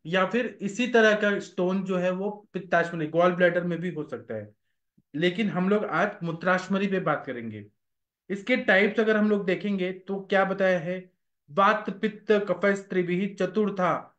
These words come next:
शुक्रजा अपरा प्रायः श्लेष्माश्रया सर्वा अश्मर्य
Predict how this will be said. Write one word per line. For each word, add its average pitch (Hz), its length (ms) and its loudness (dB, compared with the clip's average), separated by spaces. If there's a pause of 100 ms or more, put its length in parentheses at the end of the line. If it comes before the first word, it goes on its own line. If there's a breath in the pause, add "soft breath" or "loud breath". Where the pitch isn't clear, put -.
(280)
शुक्रजा 214 680 4 (460)
अपरा 165 440 0 (500)
प्रायः 185 640 2 (640)
श्लेष्माश्रया 202 880 2
सर्वा 175 380 0 (280)
अश्मर्य 190 640 0